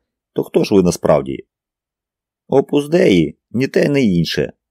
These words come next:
терпляче відповідав епископ. «Ми належимо до католицької церкви.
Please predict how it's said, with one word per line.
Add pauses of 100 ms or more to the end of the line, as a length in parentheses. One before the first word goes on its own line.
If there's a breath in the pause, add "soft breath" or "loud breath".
терпляче
відповідав
епископ. (560)
«Ми
належимо
до
католицької
церкви.